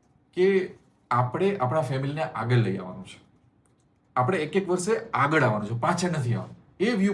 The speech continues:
પોઇન્ટ આપણે બધા ટ્રેડરમાં હોવો છે કે "ના, હું ફિગર આઉટ કરી લઈશ,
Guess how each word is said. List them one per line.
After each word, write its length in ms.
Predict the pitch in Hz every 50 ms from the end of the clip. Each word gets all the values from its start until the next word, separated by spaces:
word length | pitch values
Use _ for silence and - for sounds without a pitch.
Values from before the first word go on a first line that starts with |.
| - 170
પોઇન્ટ 260 | 190 196 196 190 - - -
આપણે 160 | 131 131 139
બધા 320 | 123 104 101 - - 151 151
ટ્રેડરમાં 480 | 127 123 120 117 113 113 113 98 95
હોવો 180 | 98 101 104 95
છે 140 | - - - - - - - _ _ _ _ _ _ _ _ _
કે 60 | -
"ના, 180 | 107 110 127 123 - - -
હું 80 | - -
ફિગર 300 | - 135 127 127 147 143
આઉટ 180 | 143 131 123
કરી 160 | 139 135 135
લઈશ, 260 | 147 160 175 175 180